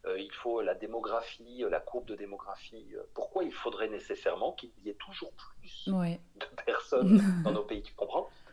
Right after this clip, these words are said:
Speaker 1: C'est une vision d'industriel, de,
Speaker 2: Ouais.
Speaker 1: de poulet en batterie, ça, c'est pas une
Speaker 2: Totalement.
Speaker 1: vision humaine.
Speaker 2: Ouais.
Speaker 1: Donc, euh,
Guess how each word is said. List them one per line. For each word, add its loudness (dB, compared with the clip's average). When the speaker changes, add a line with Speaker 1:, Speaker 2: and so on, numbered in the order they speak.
Speaker 1:
C'est -6
une -8
vision -4
d'industriel, 0
de, 6
Speaker 2:
Ouais. 4
Speaker 1:
de -2
poulet -4
en 2
batterie, 2
ça, 4
c'est -6
pas 4
une 4
Speaker 2:
Totalement. 4
Speaker 1:
vision -6
humaine. 0
Speaker 2:
Ouais. 0
Speaker 1:
Donc, 0
euh, 4